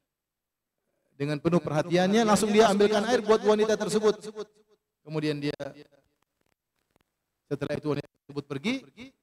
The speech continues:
thumma tawalla ila dhil, kemudian pun bernaung ke bawah sebuah pohon, entah dia mau ketemu siapa, tidak ada yang dia kenal. Tidak seorang pun dia kenal di situ. Dia hanya bersandar kepada Allah.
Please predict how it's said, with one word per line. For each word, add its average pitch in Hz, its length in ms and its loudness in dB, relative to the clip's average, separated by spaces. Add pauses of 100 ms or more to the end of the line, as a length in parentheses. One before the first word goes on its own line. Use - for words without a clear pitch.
(880)
thumma 151 240 -4
tawalla 147 400 0
ila 147 260 -6
dhil, 180 220 0
kemudian - 340 -20 (160)
pun 143 140 -10 (480)
bernaung 143 320 -6
ke - 160 -18
bawah 135 180 -2
sebuah 131 320 -12
pohon, 180 400 -4 (720)
entah 143 240 -16
dia - 160 -18
mau 135 240 -18 (400)
ketemu 139 240 -16
siapa, 151 320 -8
tidak 135 200 -10
ada 139 40 -10
yang 139 160 -10
dia 135 80 -4
kenal. 156 400 -12 (1040)
Tidak 180 160 -8
seorang 196 240 -2
pun 196 160 -4
dia 190 80 -2
kenal 175 240 -14
di 123 80 -16
situ. 110 220 -20 (1000)
Dia 151 80 -4
hanya 143 160 -10
bersandar 131 320 -12
kepada 127 320 -18
Allah. 147 320 -6